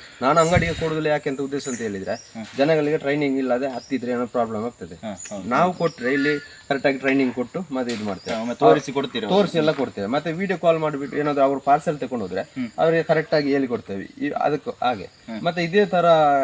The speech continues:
Speaker 1: ಅಂಗಡಿಗಳಲ್ಲೆಲ್ಲ ತುಂಬಾ ಕಾಪಿ ಎಲ್ಲ ಇದನ್ನು ಕಾಪಿ ಮಾಡ್ತಾ ಇದ್ದಾರೆ.
Speaker 2: ಹೌದು.
Speaker 1: ಅದಕ್ಕೆ ನಾನು ಏನು ಮಾತಾಡ್ಲಿಕ್ಕೆ ಹೋಗುದಿಲ್ಲ, ಯಾಕಂದ್ರೆ ಇದು ಜನಗಳಿಗೋಸ್ಕರ ಮೋಸ ಆಗ್ತದೆ, ತುಂಬಾ ಮೋಸ ಆಗ್ತಿದೆ.
Speaker 2: ಹೌದು, ಹೌದು, ಹೌದು.
Speaker 1: ಅದರಲ್ಲಿ ಕೆಲವು ಹತ್ತಲಿಕ್ಕೆ ಆಗುದಿಲ್ಲ ಹಾಗೆ ಹೀಗೆ ಅಂತೆಲ್ಲ ತುಂಬಾ.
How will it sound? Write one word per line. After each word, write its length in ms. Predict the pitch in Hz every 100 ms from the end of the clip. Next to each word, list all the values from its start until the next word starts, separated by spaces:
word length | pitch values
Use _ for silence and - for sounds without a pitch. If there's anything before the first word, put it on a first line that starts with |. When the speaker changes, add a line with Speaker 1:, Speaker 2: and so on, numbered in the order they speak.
| 135 123 120 -
Speaker 1:
ಅಂಗಡಿಗಳಲ್ಲೆಲ್ಲ 680 | 147 160 139 135 127 127 123
ತುಂಬಾ 280 | 139 135
ಕಾಪಿ 320 | 123 127 117 120
ಎಲ್ಲ 320 | 117 110 104
ಇದನ್ನು 240 | 123 120
ಕಾಪಿ 220 | 139 139
ಮಾಡ್ತಾ 280 | 147 120 98
ಇದ್ದಾರೆ. 220 | 90 90
Speaker 2:
ಹೌದು. 440 | 107 - 113 104 123
Speaker 1:
ಅದಕ್ಕೆ 220 | 139 202
ನಾನು 140 | 202
ಏನು 140 | 190 170
ಮಾತಾಡ್ಲಿಕ್ಕೆ 380 | 170 165 160 143
ಹೋಗುದಿಲ್ಲ, 320 | 151 110 98 98 -
ಯಾಕಂದ್ರೆ 340 | 143 175 170
ಇದು 80 | 165
ಜನಗಳಿಗೋಸ್ಕರ 800 | 143 143 175 175 165 156 - 107
ಮೋಸ 240 | 117 147 -
ಆಗ್ತದೆ, 260 | 123 - 92
ತುಂಬಾ 280 | - 120 113
ಮೋಸ 200 | 104 98
ಆಗ್ತಿದೆ. 340 | 95 95 82
Speaker 2:
ಹೌದು, 320 | - 110 98
ಹೌದು, 60 | 104
ಹೌದು. 300 | 98 107 123
Speaker 1:
ಅದರಲ್ಲಿ 240 | 135 131
ಕೆಲವು 320 | 127 127 123
ಹತ್ತಲಿಕ್ಕೆ 380 | 113 117 127 117
ಆಗುದಿಲ್ಲ 280 | 110 104 107
ಹಾಗೆ 280 | 107 107 101
ಹೀಗೆ 140 | 101
ಅಂತೆಲ್ಲ 260 | 95 98 117
ತುಂಬಾ. 220 | 110 95